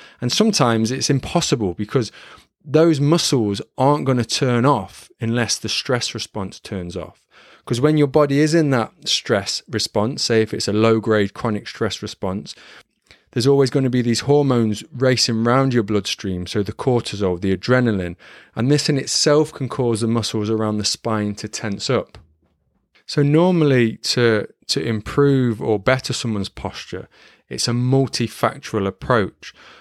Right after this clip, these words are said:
But I see it many times in, in practice that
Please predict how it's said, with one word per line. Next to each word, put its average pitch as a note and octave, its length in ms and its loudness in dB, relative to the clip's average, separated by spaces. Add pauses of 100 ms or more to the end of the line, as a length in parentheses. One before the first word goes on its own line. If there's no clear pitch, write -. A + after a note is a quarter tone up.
(120)
But D#3 60 -4
I D3 100 2
see F3+ 300 4
it - 180 0
many C#3+ 380 2
times C#3 480 0
in, G#2 380 -2 (160)
in C#3 220 -2
practice - 560 -6
that G#2 300 -2